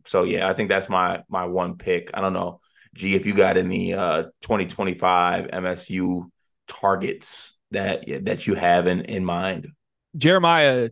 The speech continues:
Speaker 2: Fears is twenty-five, right?
Speaker 1: Jeremiah Fears is, is twenty-five, yes.
Speaker 2: That would be my one then. I think, uh, I think you said the best player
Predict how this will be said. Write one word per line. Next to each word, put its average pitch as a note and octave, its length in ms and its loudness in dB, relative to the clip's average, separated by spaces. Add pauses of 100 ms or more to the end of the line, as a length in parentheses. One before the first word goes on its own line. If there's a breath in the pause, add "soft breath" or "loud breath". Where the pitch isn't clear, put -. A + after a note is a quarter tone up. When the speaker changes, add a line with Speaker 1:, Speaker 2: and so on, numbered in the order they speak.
(120)
Speaker 2:
Fears A#2 440 2
is G#2 80 -6
twenty-five, G2+ 480 -6
right? G#2 220 -2 (1120 loud breath)
Speaker 1:
Jeremiah A2 400 6
Fears G#2+ 540 2
is, F#2+ 1120 -4 (240)
is C3 240 4
twenty-five, F2+ 540 -6
yes. - 480 -4
Speaker 2:
That B2+ 100 4
would C3 140 6
be B2 120 2
my A2 200 0
one G2+ 260 -4
then. F#2+ 240 -12 (100)
I A2+ 120 2
think, C#3+ 280 -2
uh, B2 460 6
I C3 100 4
think C#3+ 200 4
you C#3 180 4
said B2+ 300 2
the A#2 60 -6
best A#2 280 -6
player A2 420 -4